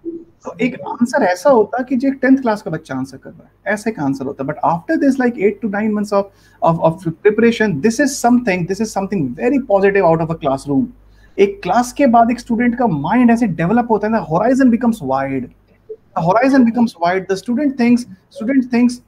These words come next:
like, holistically, the student think holistically, everything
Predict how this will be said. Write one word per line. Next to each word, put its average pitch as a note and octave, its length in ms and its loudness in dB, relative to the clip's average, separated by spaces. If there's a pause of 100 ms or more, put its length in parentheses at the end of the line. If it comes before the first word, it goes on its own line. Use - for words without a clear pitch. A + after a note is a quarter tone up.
(340)
like, G3+ 140 0 (200)
holistically, C4 580 0 (100)
the G3+ 140 -14
student D4+ 280 -4
think B3+ 260 -2
holistically, A#3 440 -4 (160)
everything C4 640 0